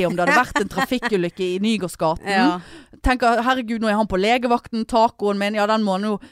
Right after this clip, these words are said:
Speaker 1: den, den kan vi se langt etter, den tacoen nå."
Speaker 2: Ja.
Speaker 1: Ingenting, så hun bare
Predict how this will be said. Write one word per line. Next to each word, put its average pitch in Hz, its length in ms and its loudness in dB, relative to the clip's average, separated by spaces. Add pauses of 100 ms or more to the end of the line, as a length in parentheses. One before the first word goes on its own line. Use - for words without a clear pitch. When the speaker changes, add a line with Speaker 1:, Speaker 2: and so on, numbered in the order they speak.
Speaker 1:
den, 226 300 2 (240)
den 233 180 0
kan 214 160 -8
vi 240 80 -2
se - 80 -4
langt 277 320 2
etter, 226 240 2
den 233 160 0
tacoen 208 480 0
nå." 247 80 2
Speaker 2:
Ja. 190 220 2 (480)
Speaker 1:
Ingenting, 320 420 2
så 285 160 0
hun 269 80 4
bare 269 80 4